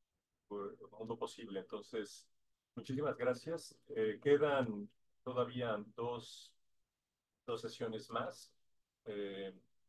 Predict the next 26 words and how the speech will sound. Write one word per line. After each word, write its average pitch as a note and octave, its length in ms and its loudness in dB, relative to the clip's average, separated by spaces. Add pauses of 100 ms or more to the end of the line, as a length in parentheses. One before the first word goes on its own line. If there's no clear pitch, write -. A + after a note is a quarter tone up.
(580)
la A2+ 80 -2
que A2+ 100 -2
sigue C3+ 180 2
es - 80 -2
el A#2+ 100 0
ocho A#2+ 160 -2
de A2+ 60 0
noviembre, D3 280 2
es C3 60 -4
dentro A#2 220 0
de G#2 60 2
quince B2 300 -4
días. D3 280 2
Esta - 160 -4
la A#2+ 60 -8
tuvimos A#2 240 -4
que A#2 80 0
adelantar G#2+ 460 2 (100)
por, F#2+ 220 -6 (260)
por, F#2 240 -8
eh, F2+ 240 -6 (340)
por G2 120 -4
el F#2+ 80 -6
día G#2 260 2
feriado G2+ 420 0
que - 220 -8